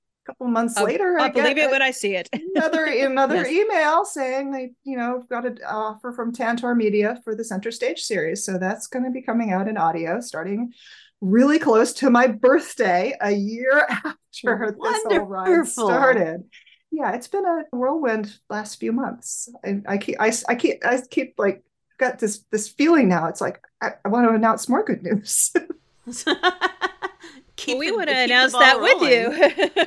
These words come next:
Speaker 2: <laughs> Yeah,
Speaker 3: Yeah.
Speaker 2: we're so excited for you.
Speaker 3: We
Speaker 2: That's
Speaker 3: are very
Speaker 2: so
Speaker 3: excited for you. Have you been able to select your narrators as yet, or are you not that nut?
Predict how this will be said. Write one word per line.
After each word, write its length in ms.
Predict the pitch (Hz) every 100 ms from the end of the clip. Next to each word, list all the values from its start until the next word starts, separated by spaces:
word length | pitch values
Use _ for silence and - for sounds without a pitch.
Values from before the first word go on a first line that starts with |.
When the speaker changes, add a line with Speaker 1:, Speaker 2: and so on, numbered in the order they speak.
| -
Speaker 2:
<laughs> 60 |
Yeah, 400 | 480 392 466 208
Speaker 3:
Yeah. 20 | 180
Speaker 2:
we're 120 | 302
so 220 | - 302
excited 540 | 302 285 269 339 359 -
for 180 | 220
you. 340 | 214 196 180 190 _ _ -
Speaker 3:
We 220 | 202 262
Speaker 2:
That's 100 | 285
Speaker 3:
are 120 | - 214
very 360 | 185 226 277
Speaker 2:
so 40 | 254
Speaker 3:
excited 480 | 190 202 180 175
for 120 | 180 175
you. 360 | 156 160 247 240 _ _ _ -
Have 200 | 185 185
you 140 | 190
been 180 | 180 185
able 300 | 180 180 180
to 420 | - 190 175 175
select 480 | 170 - 175 175 -
your 640 | 175 170 170 165 165 170 -
narrators 920 | 170 170 175 185 202 226 247 277 -
as 300 | - 247 247 269
yet, 320 | 269 349 285
or 220 | 214 190
are 40 |
you 260 | 180 180 180
not 300 | 180 170 170
that 220 | 175 165
nut? 220 | 175 170